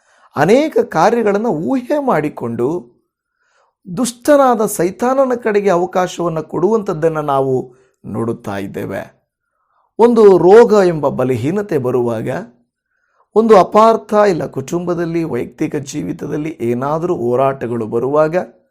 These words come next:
ಅದಕ್ಕೆ ನಾವು ದೇವರ ಕಡೆಗೆ ನಿಂತು ದೇವರ ಸ್ವರವನ್ನು ಕೇಳಿ ಬಲಗೊಂಡು ಅದನ್ನು ಎದುರಿಸಿ ಜಯಿಸಬೇಕೇ ಹೊರತು ಸೈತಾನನಿಗೆ ಅವಕಾಶವನ್ನು ಕೊಡಬಾರದು.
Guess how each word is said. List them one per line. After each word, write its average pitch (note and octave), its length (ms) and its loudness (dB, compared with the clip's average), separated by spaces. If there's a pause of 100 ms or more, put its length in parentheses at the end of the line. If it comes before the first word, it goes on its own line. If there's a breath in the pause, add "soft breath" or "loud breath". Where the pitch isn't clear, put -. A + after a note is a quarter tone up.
(720 soft breath)
ಅದಕ್ಕೆ A#3+ 400 4
ನಾವು G#3+ 500 4
ದೇವರ A3 400 6
ಕಡೆಗೆ G3 340 0
ನಿಂತು G3+ 580 -4
ದೇವರ F3 320 4
ಸ್ವರವನ್ನು D3+ 800 -2
ಕೇಳಿ F3 560 0 (640)
ಬಲಗೊಂಡು A3+ 680 6
ಅದನ್ನು G#3+ 300 2
ಎದುರಿಸಿ A3+ 640 -2
ಜಯಿಸಬೇಕೇ F#3 760 -2
ಹೊರತು C3 720 -8 (440)
ಸೈತಾನನಿಗೆ C3+ 1000 -4
ಅವಕಾಶವನ್ನು B2+ 880 -8
ಕೊಡಬಾರದು. - 880 -16